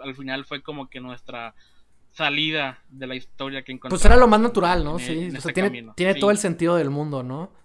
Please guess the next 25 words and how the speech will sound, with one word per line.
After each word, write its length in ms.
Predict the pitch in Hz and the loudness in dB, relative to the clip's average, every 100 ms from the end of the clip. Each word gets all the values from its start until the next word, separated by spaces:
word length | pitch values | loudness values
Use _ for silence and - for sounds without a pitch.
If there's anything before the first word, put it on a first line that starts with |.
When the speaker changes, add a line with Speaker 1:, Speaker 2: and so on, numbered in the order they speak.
| _ - | _ -14
Speaker 2:
Este, 720 | 143 139 - - 135 127 - - - | -10 -10 -12 -12 -10 -10 -14 -20 -14
sobre 200 | - 185 | 0 2
todo 220 | 180 180 | 4 4
para 140 | 190 180 | 4 2
esto 140 | 165 | 0
que 60 | 175 | -6
estamos 280 | - 156 160 | -6 -6 -4
proponiendo. 600 | 165 147 139 135 127 - - - - - | -6 -6 -6 -6 -10 -14 -18 -18 -20 -18
Es-, 260 | 135 131 - | -14 -14 -4
y 100 | 185 | 0
dice 220 | 185 240 | 6 6
mucho, 340 | 208 277 - | 8 6 4
y 80 | 190 | 6
aparte 280 | 190 196 247 | 8 8 6
está 220 | 233 220 | 4 6
padre 240 | 202 208 226 | 8 8 8
eso, 180 | 240 185 | 4 2
¿no? 120 | 165 | 0
Que 100 | 156 | -4
sí 120 | 170 | 0
pasó, 300 | 202 190 208 | 2 4 4
o 60 | 214 | 4
sea, 220 | 151 135 | -2 -10
o 200 | 139 143 | -10 -10
sea, 300 | 135 131 | -6 -4